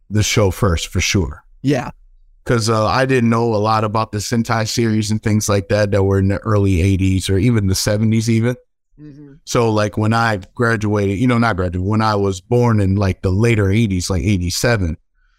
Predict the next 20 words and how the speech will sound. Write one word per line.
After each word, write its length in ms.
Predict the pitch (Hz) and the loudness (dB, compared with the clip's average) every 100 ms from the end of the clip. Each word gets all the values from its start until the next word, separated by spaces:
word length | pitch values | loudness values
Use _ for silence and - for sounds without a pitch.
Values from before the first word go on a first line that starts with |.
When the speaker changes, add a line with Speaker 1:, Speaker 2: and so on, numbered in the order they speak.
| _ | _
Speaker 1:
you 60 | 117 | 0
know, 160 | 110 98 | 2 2
like, 160 | 98 | 2
a 60 | 98 | 0
lot 280 | 104 104 104 | 2 0 0
of 140 | 98 | 0
the 80 | 98 | -2
stuff, 340 | - 107 95 | 0 -2 0
like, 200 | 95 90 | 0 0
that 100 | 113 | 0
was, 160 | 113 107 | 0 0
like, 160 | 92 | -2
one 200 | 98 104 | 0 0
of 60 | 101 | 2
my 160 | 98 95 | 2 -2
first 460 | - 104 101 - | -2 -2 -2 -2
actual, 500 | 104 95 - 95 95 | -2 -2 -2 0 0
like, 280 | 92 87 - | 0 -2 -4
introductions 800 | 120 120 110 98 110 104 101 95 | -2 0 0 0 0 0 -2 -2
into 320 | 98 90 87 | 0 0 -2